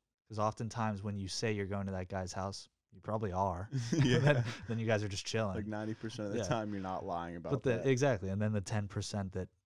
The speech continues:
Speaker 1: is a lie and you're gonna use a party, like, you're f-, super freaking nervous, even though they prob-, the reason you're saying that guy's name is so that there is no, like,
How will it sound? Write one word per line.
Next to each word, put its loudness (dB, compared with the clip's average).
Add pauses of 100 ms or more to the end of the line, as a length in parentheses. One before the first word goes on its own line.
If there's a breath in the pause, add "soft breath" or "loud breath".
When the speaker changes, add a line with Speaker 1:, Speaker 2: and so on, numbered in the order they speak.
(120)
Speaker 1:
is -2
a 0
lie 0
and -2
you're -4
gonna -4
use -4
a -8
party, -4
like, -8
you're -4
f-, -10 (220)
super -6
freaking -6
nervous, -2
even -4
though -4
they -4
prob-, -4 (440)
the 0
reason 4
you're 2
saying 0
that 0
guy's 4
name 0
is -2
so -2
that 2
there 0
is -4
no, -2
like, -6